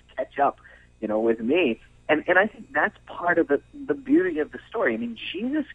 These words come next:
came, and he could have come as, as a king. I mean, he could have, he could have done it that way. He,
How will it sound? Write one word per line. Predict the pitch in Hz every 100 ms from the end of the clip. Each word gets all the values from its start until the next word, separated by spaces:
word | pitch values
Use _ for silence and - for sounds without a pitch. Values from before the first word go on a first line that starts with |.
| -
came, | 117 110 107 240 - -
and | -
he | 190
could | - -
have | 440 -
come | - 110
as, | 101 - -
as | 120
a | -
king. | - 175 117
I | 101
mean, | -
he | 262
could | - -
have, | 392 - -
he | 392
could | - 277
have | - -
done | 151 175
it | - -
that | 117 117 -
way. | 123 190 214
He, | 104